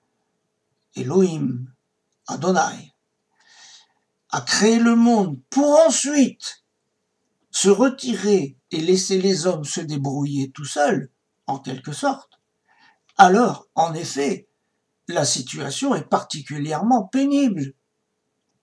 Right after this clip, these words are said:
Et c'est pour ça qu'il dit, c'est vanité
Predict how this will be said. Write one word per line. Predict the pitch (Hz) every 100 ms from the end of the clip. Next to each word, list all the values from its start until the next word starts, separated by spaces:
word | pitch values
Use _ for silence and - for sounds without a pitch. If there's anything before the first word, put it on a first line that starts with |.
| _ _ - - - - _
Et | 170
c'est | 160 156
pour | 147 151
ça | 294 294
qu'il | - 170 160
dit, | 147 254 294 233 - _
c'est | - 139
vanité | 131 135 180 175 143 - 277 - -